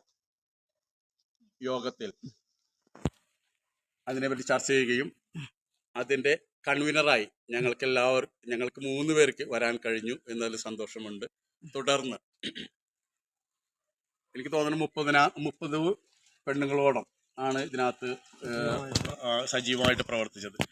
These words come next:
ആൺകള്, ഏഹ്, മിസ്സിലേക്ക് ഹരിത, അതായത് പ്രോ-, ഇത്, ഏഹ്, ഹരിത ഈ പ്രോട്ടോക്കോൾ അനുസരിച്ചുള്ള പ്രവർത്തനങ്ങൾ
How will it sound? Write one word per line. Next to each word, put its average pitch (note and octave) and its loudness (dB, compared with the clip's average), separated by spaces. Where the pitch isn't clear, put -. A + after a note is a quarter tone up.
ആൺകള്, C3+ 6
ഏഹ്, C3+ 0
മിസ്സിലേക്ക് C3+ -2
ഹരിത, C3 2
അതായത് B2 4
പ്രോ-, C#3+ 4
ഇത്, C3 0
ഏഹ്, A#2 2
ഹരിത C3 2
ഈ D#3+ -2
പ്രോട്ടോക്കോൾ D3 -2
അനുസരിച്ചുള്ള C#3+ -2
പ്രവർത്തനങ്ങൾ C3 -4